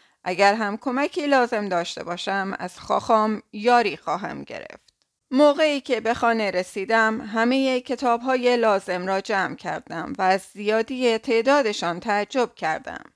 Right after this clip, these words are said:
اول ترجمه تورات را بیرون کشیدم،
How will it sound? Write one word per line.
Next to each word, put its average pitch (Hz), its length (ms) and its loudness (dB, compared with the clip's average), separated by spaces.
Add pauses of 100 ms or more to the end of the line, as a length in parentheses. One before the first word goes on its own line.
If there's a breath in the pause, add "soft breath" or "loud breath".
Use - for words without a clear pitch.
(800)
اول 277 480 4 (200)
ترجمه 262 800 2
تورات 220 560 0
را 190 120 -2
بیرون 175 360 -8
کشیدم، - 500 -14